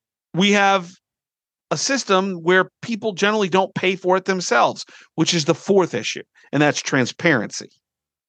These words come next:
We don't know how much things cost. Now, there's been recent legislation out of Congress and C M S to force hospitals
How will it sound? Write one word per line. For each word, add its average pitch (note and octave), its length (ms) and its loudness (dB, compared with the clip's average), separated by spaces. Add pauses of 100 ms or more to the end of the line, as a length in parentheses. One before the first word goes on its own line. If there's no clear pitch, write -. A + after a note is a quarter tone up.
(960)
We E3+ 180 -2
don't B3+ 200 2
know A3 100 4
how E3+ 160 0
much F3 200 0
things F#3+ 240 -2
cost. - 840 -2 (760)
Now, E3+ 140 4
there's E3 160 2
been F3 180 2
recent G#3 340 -2
legislation E3 640 0
out C#3 120 2
of E3 80 -4
Congress A#2 500 -4
and A#2+ 100 -6
C C#3 180 -4
M B2 100 0
S - 280 -6 (400)
to F#3+ 360 2 (160)
force G3+ 460 0
hospitals C3+ 800 -2